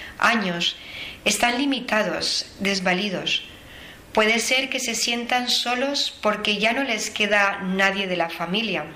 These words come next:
o porque no los pueden atender en sus casas, porque se necesita un cuidado o medios especiales. Ellos mismos a veces se aíslan porque ya no tienen tema de conversación o porque por su limitación auditiva no oyen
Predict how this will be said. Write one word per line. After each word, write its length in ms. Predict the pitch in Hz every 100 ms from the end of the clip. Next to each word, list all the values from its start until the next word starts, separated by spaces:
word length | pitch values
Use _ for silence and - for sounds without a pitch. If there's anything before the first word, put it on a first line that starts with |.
| - - - -
o 160 | 226
porque 340 | 226 214 214 214
no 120 | 254
los 180 | 294 294
pueden 340 | 285 285 277
atender 480 | 220 - 190 185 196
en 120 | 220
sus 280 | - 180 -
casas, 560 | 240 240 240 190 - - - - - - - - -
porque 500 | 214 220 220 196 190
se 160 | 226
necesita 480 | 214 208 196 220 208
un 140 | 226
cuidado 520 | 220 220 214 220 226 233
o 140 | 196
medios 380 | 185 185 190 190
especiales. 840 | 180 - 156 185 170 156 143 - - - - - - 175
Ellos 300 | - 196 277
mismos 640 | 277 254 214 214 - - -
a 80 | 196
veces 400 | 202 202 277 -
se 80 |
aíslan 600 | 208 233 277 208 170 170 - - -
porque 340 | 202 202 208
ya 120 | 196 202
no 140 | 233
tienen 400 | 240 240 247 240
tema 260 | 233 214 202
de 120 | 185
conversación 1040 | 180 175 160 - 151 - 202 226 214 214 - - - - - -
o 140 | 233
porque 320 | 226 220 220
por 200 | 214 208
su 160 | - 214
limitación 580 | 208 202 190 185 220 247
auditiva 840 | 262 240 233 277 269 262 262 - -
no 280 | 214 240
oyen 500 | 247 254 180 160 156